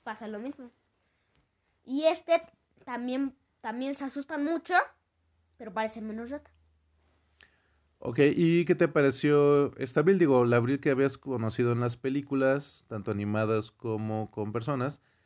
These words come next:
Speaker 2: pues tendía ya a ser un adulto. Que en este caso fuera igual un adolescente que está yendo a la prepa, si no mal recuerdo.
Speaker 1: ¿Quién?
Speaker 2: Ah, esta Abril O'Neil.
Speaker 1: Ah, sí, sí.
Speaker 2: En esta versión, ¿qué opinas? ¿Es,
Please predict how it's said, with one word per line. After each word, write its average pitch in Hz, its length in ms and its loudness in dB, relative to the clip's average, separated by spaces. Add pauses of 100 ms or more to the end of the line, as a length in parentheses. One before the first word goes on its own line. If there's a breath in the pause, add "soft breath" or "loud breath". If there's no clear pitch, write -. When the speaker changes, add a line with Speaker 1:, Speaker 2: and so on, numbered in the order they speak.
(200)
Speaker 2:
pues 120 140 -8
tendía 120 320 2
ya 117 140 2
a 117 60 2
ser 113 300 -2
un 113 140 -4
adulto. 101 440 -2 (440)
Que 120 100 -6
en 127 60 0
este 151 180 -2
caso 151 240 0
fuera 139 220 4
igual 135 440 4 (100)
un 127 140 -8
adolescente 117 600 -2
que 101 160 0
está 107 240 -6
yendo 107 480 -4 (240)
a 95 60 -18
la 85 100 -18
prepa, 107 320 -8
si 143 80 -8
no 147 100 -8
mal 156 220 -6
recuerdo. 165 420 -6 (240)
Speaker 1:
¿Quién? 254 260 -10 (520)
Speaker 2:
Ah, - 180 -14
esta 107 320 -2
Abril 104 240 0
O'Neil. 120 480 -2
Speaker 1:
Ah, 226 140 -14
sí, 240 180 -14
sí. 110 60 -8
Speaker 2:
En 104 80 -4
esta 101 240 -6
versión, 110 640 -4 (100)
¿qué 104 100 -10
opinas? 110 440 -8
¿Es, 98 260 -10